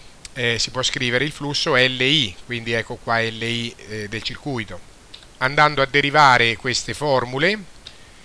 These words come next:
otteniamo la derivata istantanea del flusso magnetico, che dobbiamo scrivere o come L I punto C, derivando questa espressione,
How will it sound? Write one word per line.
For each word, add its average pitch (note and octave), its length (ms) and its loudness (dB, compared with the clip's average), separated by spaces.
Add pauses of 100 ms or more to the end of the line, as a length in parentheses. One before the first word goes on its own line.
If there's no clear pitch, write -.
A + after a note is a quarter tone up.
(340)
otteniamo C#3+ 640 2
la B2 100 4
derivata B2 500 4
istantanea A#2 540 0
del G#2+ 120 -6
flusso A#2+ 300 -6
magnetico, F3 720 0 (460)
che C#3+ 100 -8
dobbiamo D3 320 2
scrivere C3 560 0
o E3+ 160 -2
come C3 540 0
L D3 440 4
I C3 360 2 (100)
punto A#2+ 380 -8
C, B2 560 0 (200)
derivando A2 600 -2
questa A2 320 -6
espressione, F3 680 -2